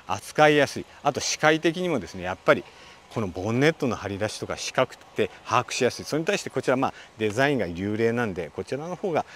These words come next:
まあ、サイズの割に視界的には結構難しいかもしれません。その代わり前高はですね、こちら一点七二で一点七メートル台、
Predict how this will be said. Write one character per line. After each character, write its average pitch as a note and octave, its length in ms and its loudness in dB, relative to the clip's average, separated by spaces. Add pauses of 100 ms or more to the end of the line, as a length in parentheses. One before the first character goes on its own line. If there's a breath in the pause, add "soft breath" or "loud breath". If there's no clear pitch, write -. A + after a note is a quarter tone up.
(160 loud breath)
ま A#2+ 80 0
あ、 G#2 40 -2
サ C3+ 200 2
イ B2+ 60 2
ズ G#2+ 340 -6
の A#2+ 180 0
割 A#2+ 220 2
に F3+ 180 0
視 - 80 -16
界 C3+ 180 0
的 D#3+ 100 -6
に D#3+ 60 -2
は A#2+ 40 -2
結 - 240 -4
構 - 0 -
難 G2 300 -4
し - 120 -10
い A#2 40 -8
か G2+ 100 -6
も E2 80 -10
し - 140 -10
れ G2+ 60 -8
ま A2 100 -6
せ - 80 -10
ん。 - 40 -10
そ - 140 -6
の G#3+ 120 2
代 C4+ 100 6
わ B3+ 60 8
り A3 100 -2 (120)
前 F#3+ 220 6
高 A#3 140 2
は A3+ 100 8
で G#3 80 4
す - 80 -6
ね、 A2+ 180 0
こ A2+ 160 -2
ち - 140 -4
ら E3+ 120 8
一 E3+ 240 -2 (200)
点 B2+ 220 2
七 B2 220 2
二 D3 180 2
で A2+ 80 -2
一 C#3 100 -2
点 A2+ 240 -2
七 A2 240 -2
メ B2 120 0
ー - 20 -4
ト C3 100 -4
ル A2+ 80 -4
台、 F#2+ 140 -4